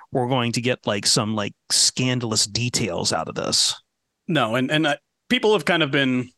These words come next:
Speaker 2: wringing their hands a little bit about this because there's two guys that left O T As without signing their rookie deals, one being, like you said, Jahmyr Gibbs, the other being Brian Branch. And I've, I've been telling people for the past month not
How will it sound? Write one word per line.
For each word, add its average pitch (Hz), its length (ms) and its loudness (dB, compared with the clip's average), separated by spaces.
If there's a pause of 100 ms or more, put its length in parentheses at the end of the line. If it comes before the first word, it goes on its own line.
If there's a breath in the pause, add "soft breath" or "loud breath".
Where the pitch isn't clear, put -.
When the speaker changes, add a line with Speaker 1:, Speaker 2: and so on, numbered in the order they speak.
(100)
Speaker 2:
wringing 143 200 0
their 127 120 2
hands 127 260 0
a 135 60 -2
little 127 160 0
bit 123 120 0
about 123 220 0
this 123 180 -2
because 127 280 -2
there's 123 280 -2 (120)
two 131 120 -2
guys 120 260 2
that 131 200 -2
left 135 320 0
O 139 100 2
T 135 240 2
As 131 140 0
without 123 320 0
signing 123 240 0
their 120 100 0
rookie 120 280 -2
deals, 117 260 0
one 113 220 -2
being, 110 260 -2
like 110 140 -4
you 110 40 -6
said, 110 180 -4
Jahmyr 110 220 -2
Gibbs, 110 160 -4
the 117 60 0
other 117 140 0
being 120 220 -2
Brian 120 280 0
Branch. 123 400 -2 (420 loud breath)
And 143 140 2
I've, 143 240 2
I've 165 120 2
been 185 100 0
telling 196 240 2
people 165 200 0
for 170 80 2
the 151 80 -4
past 160 220 2
month 143 240 0
not 131 240 0